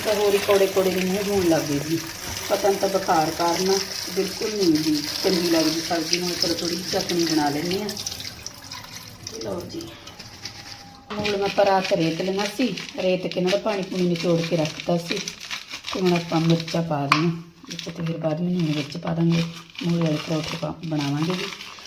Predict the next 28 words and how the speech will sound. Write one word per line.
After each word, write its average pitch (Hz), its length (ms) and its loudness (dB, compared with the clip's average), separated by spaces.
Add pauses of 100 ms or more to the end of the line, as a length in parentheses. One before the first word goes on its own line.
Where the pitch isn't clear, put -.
(160)
ਤੇ - 80 0
ਇੱਧਰ 180 160 4
ਆਪਣਾ 196 300 4 (320)
ਧਨੀਆ 202 280 0
ਕੱਟਿਆ 160 340 0
ਪਿਆ 156 120 -2
ਜੀ, 160 120 -2
ਧਨੀਆ 185 340 2
ਵੀ 165 140 -2
ਪਾਵਾਂਗੇ। 180 400 2 (1160)
ਠੀਕ - 200 -12
ਹੈ 180 60 -4
ਜੀ, 180 120 -8 (440)
ਤੇ 180 60 -6
ਬਸ 160 340 -8
ਹੁਣ 160 180 -2 (720)
ਪਹਿਲਾਂ 165 220 0
ਮਿਰਚਾਂ 170 380 0
ਪਾ 135 220 -2
ਦਈਏ 139 220 -2
ਜੀ। 165 160 -6 (1160)
ਗੁੜੀਆ 160 340 0
ਕਰ 151 200 0
ਰਹੀ 147 140 0
ਹੈ 147 120 0
ਗ੍ਰਾਈਂਡ, 139 340 -2 (840)
ਤੇ 165 60 -4
ਇੱਧਰ 170 220 0